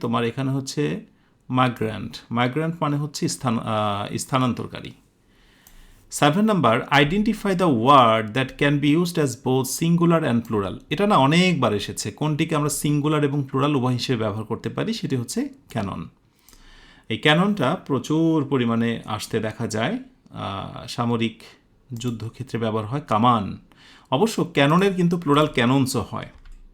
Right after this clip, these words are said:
যদিও এই ব্যবহারটা খুবই কম। কোনো সময় যদি দেখো অবাক হয়ে যাবে না, যাবে না যে what is the plural of cannon? So ক্যাননসও থাকতে পারে,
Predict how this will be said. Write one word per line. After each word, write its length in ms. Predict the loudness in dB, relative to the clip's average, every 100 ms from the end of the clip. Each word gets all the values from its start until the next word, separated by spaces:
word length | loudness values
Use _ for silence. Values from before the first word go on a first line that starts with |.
| -8
যদিও 320 | -2 2 2
এই 160 | 4 2
ব্যবহারটা 440 | 2 -2 -4 -6
খুবই 380 | -6 -2 0 0
কম। 500 | 0 2 4 4 0 -6 -20 -20 _
কোনো 200 | 0 0
সময় 300 | 0 0 2
যদি 200 | 2 0
দেখো 360 | 0 -2 0 0
অবাক 240 | 2 0
হয়ে 160 | 0 -2
যাবে 280 | -2 -2 -4
না, 160 | -4 -6
যাবে 260 | -4 -2 0
না 200 | -2 -2
যে 140 | -4
what 180 | -4 -4
is 120 | -4
the 160 | -6 -6
plural 340 | 0 2 2
of 220 | 0 -2
cannon? 400 | -2 0 -2 -4
So 60 | -8
ক্যাননসও 560 | 0 4 6 4 2
থাকতে 320 | 0 -4 -8 -10
পারে, 260 | -10 -10